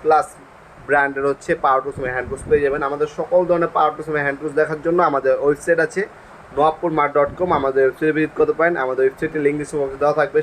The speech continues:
সেখানে বর্তমান দাম, ভিডিও ডেমো এবং হচ্ছে আপনার ডিটেলস দেওয়া আছে, সেখানে আপনি অর্ডার দিতে পারেন। আপনার এক থেকে দুই দিনের মধ্যে আপনার প্রোডাক্টগুলো হাতে পৌঁছে দেওয়ার চেষ্টা করবো ইনশাল্লাহ। অথবা সরাসরি শপে আসতে পারেন। মনে রাখবেন আমাদের সাপ্তাহিক বন্ধ শুক্রবার,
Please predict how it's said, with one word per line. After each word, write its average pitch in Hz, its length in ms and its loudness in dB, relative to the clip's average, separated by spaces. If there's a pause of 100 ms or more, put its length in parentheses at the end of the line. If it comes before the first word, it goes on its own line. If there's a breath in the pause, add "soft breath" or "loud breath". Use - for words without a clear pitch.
সেখানে 160 280 -2 (120)
বর্তমান 151 320 -2 (100)
দাম, 139 160 2 (960)
ভিডিও 147 240 4 (100)
ডেমো 143 240 0 (680)
এবং 131 200 0
হচ্ছে 139 180 -4 (120)
আপনার 135 200 -6
ডিটেলস 147 360 -2
দেওয়া 147 140 6 (100)
আছে, 127 140 -10 (100)
সেখানে 135 300 -6
আপনি 135 200 -10
অর্ডার 135 220 2
দিতে 147 200 0
পারেন। 151 180 2 (200)
আপনার - 260 -10
এক 131 120 -14
থেকে 143 200 -2
দুই 143 120 -6
দিনের 139 200 -4
মধ্যে 139 200 -2 (100)
আপনার 127 200 -8
প্রোডাক্টগুলো 127 340 -2 (600)
হাতে 135 220 2 (100)
পৌঁছে 147 280 -2
দেওয়ার 127 220 0
চেষ্টা 147 260 -6
করবো 117 160 -2 (160)
ইনশাল্লাহ। 117 420 -4 (120)
অথবা 156 260 2
সরাসরি 147 360 -2
শপে 151 240 0
আসতে 143 200 -6
পারেন। 175 140 -4 (420)
মনে 160 240 0
রাখবেন 165 300 2
আমাদের 147 260 -4
সাপ্তাহিক 151 440 -6
বন্ধ 160 120 -2 (120)
শুক্রবার, 160 360 -4